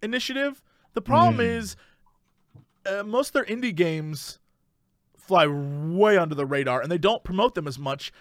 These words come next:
Speaker 1: And this game
Speaker 2: Right.
Speaker 1: got, like, a lot of promotion until it came out, and then stopped being promoted, which is weird.
Speaker 2: Yeah. Yeah.
Speaker 1: But
Speaker 2: Yeah,
Speaker 1: I,
Speaker 2: it's
Speaker 1: yeah, I have
Speaker 2: like
Speaker 1: no clue. I have no
Speaker 2: eating
Speaker 1: clue
Speaker 2: very
Speaker 1: why
Speaker 2: expensive.
Speaker 1: it is the way it is, but, you know, fuck the Oscars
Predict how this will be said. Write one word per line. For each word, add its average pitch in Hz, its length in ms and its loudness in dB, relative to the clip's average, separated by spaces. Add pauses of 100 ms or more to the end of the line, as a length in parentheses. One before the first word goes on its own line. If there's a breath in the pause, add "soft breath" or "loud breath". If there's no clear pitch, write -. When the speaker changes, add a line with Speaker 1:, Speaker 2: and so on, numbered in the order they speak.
(160 soft breath)
Speaker 1:
And 185 120 -10
this 494 140 0
game 185 160 4
Speaker 2:
Right. - 80 0
Speaker 1:
got, 226 160 4
like, 180 120 2
a 170 60 2
lot 190 340 6
of 175 180 0
promotion 190 500 0
until 190 360 4
it 208 80 -2
came 226 220 -2
out, 196 220 2 (140)
and 190 140 -2
then 233 340 -2 (260)
stopped 208 380 2
being 190 120 2
promoted, 160 360 -6 (260)
which 160 140 -10
is 135 120 -6
weird. 135 340 -6
Speaker 2:
Yeah. - 120 -14 (520)
Yeah. 71 240 -6 (1300)
Speaker 1:
But 170 140 -6
Speaker 2:
Yeah, 98 80 -6
Speaker 1:
I, 269 120 -2
Speaker 2:
it's 262 100 -2
Speaker 1:
yeah, 320 80 0
I - 20 2
have 359 80 -2
Speaker 2:
like 208 80 -6
Speaker 1:
no 262 140 0
clue. 370 200 -4
I - 40 2
have 180 100 -2
no 202 140 0
Speaker 2:
eating 220 80 -4
Speaker 1:
clue 254 160 -6
Speaker 2:
very 180 100 -6
Speaker 1:
why 190 320 6
Speaker 2:
expensive. 202 600 -2
Speaker 1:
it 190 140 6
is 208 160 -6
the 190 100 -2
way 196 180 4
it 196 60 4
is, 202 220 2
but, 170 280 -4
you 208 180 -12
know, 185 140 -4
fuck 185 240 -2
the 196 60 2
Oscars - 680 -2